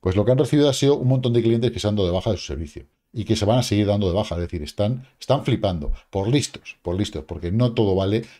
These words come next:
para tener una visualización de más. Eh, puedes poner un título más llamativo, porque te interese, pues yo, por ejemplo, alguna vez lo hago,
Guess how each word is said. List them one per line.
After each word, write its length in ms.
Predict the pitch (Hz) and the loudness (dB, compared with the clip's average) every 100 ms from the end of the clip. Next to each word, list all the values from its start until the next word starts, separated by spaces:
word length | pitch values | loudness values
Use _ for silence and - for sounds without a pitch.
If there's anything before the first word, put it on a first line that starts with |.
| - | -2
para 240 | 101 101 | 2 2
tener 320 | - 90 101 - | 0 -4 -4 -6
una 180 | 90 90 | -6 -2
visualización 680 | 87 - 76 71 65 - 78 | -2 -4 -8 -8 -10 -8 -6
de 60 | 76 | -4
más. 300 | 82 - - - - _ _ - | -6 -6 -16 -20 -20 _ _ -8
Eh, 320 | 90 87 - | -4 -2 -2
puedes 240 | 107 117 117 | 2 2 2
poner 220 | 120 120 | 2 2
un 120 | 110 | 2
título 300 | 117 120 120 | 0 2 4
más 160 | 110 110 | 4 4
llamativo, 500 | 104 90 98 90 73 | 2 2 0 -2 -2
porque 220 | 73 - | -8 -10
te 100 | 85 | -12
interese, 460 | 78 90 90 107 | -6 -4 0 0
pues 160 | 104 76 | 0 -4
yo, 80 | 80 | -6
por 100 | 73 | -6
ejemplo, 220 | 92 87 | -4 -4
alguna 220 | 85 85 | -2 -2
vez 100 | 85 | -2
lo 100 | 90 | 2
hago, 260 | 113 131 | 4 2